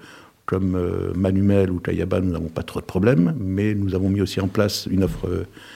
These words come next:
générique, notre propre marque. Et là, justement, euh, le leitmotiv, euh, que nous nous imposons, nous, euh,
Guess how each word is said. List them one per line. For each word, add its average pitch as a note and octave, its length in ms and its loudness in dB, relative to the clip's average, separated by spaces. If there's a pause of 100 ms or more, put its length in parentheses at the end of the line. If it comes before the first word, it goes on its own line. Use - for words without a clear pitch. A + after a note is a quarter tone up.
(220)
générique, A2+ 580 4 (100)
notre - 120 0
propre - 280 -2
marque. - 420 -2 (680)
Et G2+ 80 4
là, A2 200 8
justement, G2+ 640 2
euh, E2+ 240 -4 (140)
le E2+ 120 -2
leitmotiv, G2 760 2
euh, E2+ 160 0
que - 160 -8
nous G2+ 80 0
nous G2 240 2
imposons, G#2 460 4
nous, G#2 400 4
euh, E2 100 -2